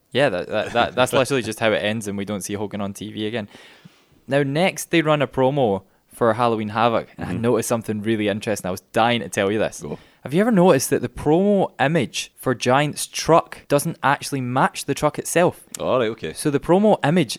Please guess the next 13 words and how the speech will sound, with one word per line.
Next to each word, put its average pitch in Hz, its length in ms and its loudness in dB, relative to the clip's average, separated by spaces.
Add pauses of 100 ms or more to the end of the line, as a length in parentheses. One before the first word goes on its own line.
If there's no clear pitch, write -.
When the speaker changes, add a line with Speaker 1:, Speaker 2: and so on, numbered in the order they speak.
Speaker 1:
is 120 140 -2
a 120 60 2
green 160 560 -2
truck - 500 0
that 123 120 -8
says 135 260 0
Speaker 2:
Yes. 90 200 0
Speaker 1:
Giant 139 480 2
along 131 280 0
the 120 60 0
Speaker 2:
Yeah. 165 60 0
Speaker 1:
sides, 147 320 0
right? 117 300 0